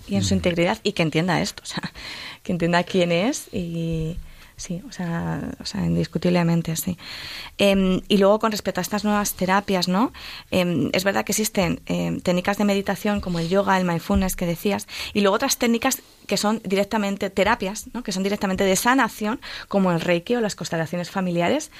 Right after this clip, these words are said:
Speaker 1: que están muy, como, como, como dices, Conchita, muy puestas de moda ahora. Yo es verdad que, que, que realmente creo que de-, que, que debajo de la búsqueda de estas terapias hay un anhelo muy humano, eh,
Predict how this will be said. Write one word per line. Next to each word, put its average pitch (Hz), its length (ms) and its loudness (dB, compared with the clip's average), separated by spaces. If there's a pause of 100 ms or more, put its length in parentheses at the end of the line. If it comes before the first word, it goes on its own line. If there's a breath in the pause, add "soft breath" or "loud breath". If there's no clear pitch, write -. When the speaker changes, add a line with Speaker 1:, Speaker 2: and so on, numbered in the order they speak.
(280 loud breath)
Speaker 1:
que 170 100 -2
están 196 240 4
muy, 202 420 6
como, 165 360 -4
como, 165 380 -4
como 175 180 0
dices, 170 240 -2
Conchita, 185 320 0
muy 185 260 4
puestas 165 340 -2
de 165 120 2
moda 156 220 2
ahora. 147 200 0 (680 loud breath)
Yo 202 120 2
es 240 80 0
verdad 262 240 2
que, - 260 0
que, 170 160 4
que - 160 0
realmente 208 300 2
creo 233 180 2
que 202 140 0
de-, 185 100 0
que, 165 340 2
que 170 140 2
debajo 170 400 2
de 269 120 2
la 254 140 4
búsqueda 190 600 0 (360 loud breath)
de 190 120 4
estas 233 320 2
terapias 220 720 2 (400 loud breath)
hay 160 100 4
un 202 100 4
anhelo 285 280 2
muy 185 180 2
humano, 180 500 4 (600)
eh, 170 420 -6